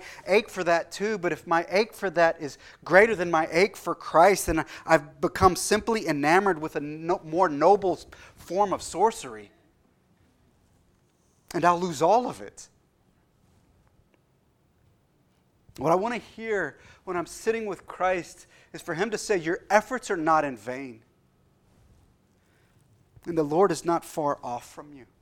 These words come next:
This is actually some of the closing words that we see in Scripture. In Revelation three, he says, "Here I am, I stand at the door and knock. If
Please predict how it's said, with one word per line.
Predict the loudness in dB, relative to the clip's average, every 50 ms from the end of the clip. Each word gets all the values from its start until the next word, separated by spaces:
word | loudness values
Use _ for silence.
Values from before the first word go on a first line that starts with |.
| _ _ _ _ _ _ _ _ _ _ _ _ _ _ _ _ -16 -10
This | -6 4
is | 6
actually | 6 6 6 2 -4
some | -6 -6 -4
of | -4
the | -6
closing | -4 2 4 6 6 4 2 0
words | 2 2 2 2 0
that | -6 -10
we | -12 -12
see | -12 -8 -8 -8 -8 -8 -12 -18 -20 -20 -12 -10
in | -10 -10
Scripture. | -10 -6 -6 -6 -4 -4 -4 -2 0 0
In | 0 0 4 6
Revelation | 6 6 6 6 4 2 2 0 -2 -4 -4
three, | -2 0 0 0 0
he | 0
says, | 0 0 0 0 2
"Here | 6 8
I | 8 8 8
am, | 6 4
I | 0
stand | 0 -2 0 0 0 0
at | 0 -2
the | -4
door | -2 0 2 2 2
and | 2 4
knock. | 6 6 6 6 2 -2
If | -6